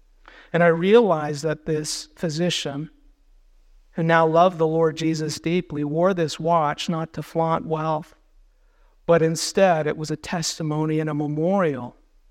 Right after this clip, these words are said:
to a father's love for a child and a heart of humility and gratitude and thanksgiving that we can't pay enough, but we will give what we can.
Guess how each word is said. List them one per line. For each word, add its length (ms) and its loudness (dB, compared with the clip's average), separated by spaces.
to 140 2
a 40 2
father's 540 4
love 320 -4
for 220 -10
a 60 -10
child 680 -6
and 80 0
a 40 -2
heart 280 4
of 100 0
humility 680 0
and 120 -4
gratitude 640 -4
and 160 -8
thanksgiving 840 -6
that 160 2
we 120 -2
can't 340 -4
pay 240 -2
enough, 400 -4
but 120 -2
we 120 -8
will 180 -2
give 300 -2
what 140 -6
we 120 -10
can. 480 -8